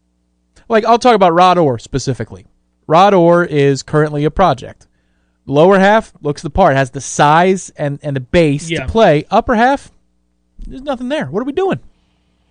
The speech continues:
Speaker 1: Gotta get stronger. Gotta get stronger up top. And if I can tell that, then my God, what Coach Storms must be saying in the, in the weight room.
Speaker 2: He ought to be saying, "Here's your anabolic steroids, Rod. Let's get on these suckers and start winning some football games, shall we?"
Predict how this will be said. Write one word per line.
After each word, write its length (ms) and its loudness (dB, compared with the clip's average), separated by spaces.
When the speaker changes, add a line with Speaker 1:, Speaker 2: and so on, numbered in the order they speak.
Speaker 1:
Gotta 120 -4
get 100 2
stronger. 420 2
Gotta 280 -2
get 160 -4
stronger 380 -2
up 100 -2
top. 200 0
And 220 -4
if 160 -2
I 140 4
can 180 -4
tell 260 0
that, 280 0
then 140 -6
my 160 -2
God, 300 -2
what 120 -6
Coach 160 -6
Storms 300 -4
must 180 -8
be 60 -14
saying 280 -6
in 80 -4
the, 100 -4
in 120 -4
the 80 -4
weight 180 -2
room. 220 -12
Speaker 2:
He 140 -12
ought 160 2
to 40 -2
be 100 -4
saying, 280 -6
"Here's 340 -6
your 120 -4
anabolic 480 0
steroids, 640 -2
Rod. 440 -2
Let's 220 -14
get 160 -4
on 220 -2
these 200 -8
suckers 400 -4
and 140 -12
start 300 -2
winning 240 -4
some 160 -16
football 440 -2
games, 320 -2
shall 300 -2
we?" 280 -2